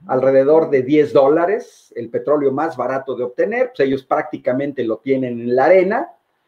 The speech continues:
diez dólares el barril de petróleo, por lo tanto,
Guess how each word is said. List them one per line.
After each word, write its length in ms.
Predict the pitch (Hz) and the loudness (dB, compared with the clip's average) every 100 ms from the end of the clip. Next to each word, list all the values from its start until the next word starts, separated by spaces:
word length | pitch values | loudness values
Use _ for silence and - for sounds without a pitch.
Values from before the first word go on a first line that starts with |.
| _ _ | _ _
diez 240 | 139 156 | 2 4
dólares 640 | 135 156 156 156 156 156 - | 6 6 6 4 2 0 -4
el 140 | 117 | -2
barril 300 | 113 127 131 | -2 -4 -2
de 80 | 135 | -2
petróleo, 560 | - - 233 220 220 - | -4 -2 0 4 2 2
por 180 | 131 117 | -2 -2
lo 140 | - | -2
tanto, 500 | 156 151 139 160 160 | -2 -2 0 0 0